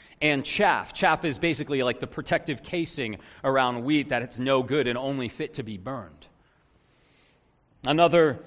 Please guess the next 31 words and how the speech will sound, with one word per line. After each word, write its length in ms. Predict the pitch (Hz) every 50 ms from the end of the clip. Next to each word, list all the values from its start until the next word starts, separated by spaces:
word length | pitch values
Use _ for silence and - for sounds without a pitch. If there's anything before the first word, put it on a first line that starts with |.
| - -
image 400 | 180 175 175 170 151 147 120 160
is 160 | 156 156 135
one 140 | 156 170 165
of 80 | 139
a 60 | 156 156
massive 680 | 151 165 170 165 165 180 185 170 - 190 190 156 131
net 560 | 156 156 160 165 165 151 117 - - - - - - - _ -
being 280 | 165 170 156 143 135
cast 600 | 110 - - 185 170 139 120 110 - - - - -
and 120 | 156 147 -
catching 320 | 170 165 - 165 160 156 - -
all 260 | 175 185 196 202 196
sorts 400 | - - - 190 180 170 - -
of 80 | 127
fish. 380 | - - 190 180 160 151 - -
Then 140 | 160 156 143
the 80 | 139
fishermen 440 | - - 196 170 - 180 160 147 - - - - -
bring 200 | 139 180 202 196
it 60 | 185
upon 300 | 170 - 147 180 160 156 147
sh-, 160 | - - -
the 140 | - 139 147
shore 300 | 135 - - 190 185 170 -
to 100 | - 175
collect 400 | 139 - 165 170 170 165 - - - - - 131
the 100 | 135 139
good 320 | 120 165 202 202 175 -
fish 500 | - - 151 135 165 175 - - - - - - -
into 220 | 165 151 - 151
baskets, 880 | 110 160 160 185 190 170 - - - 123 117 139 - - - - -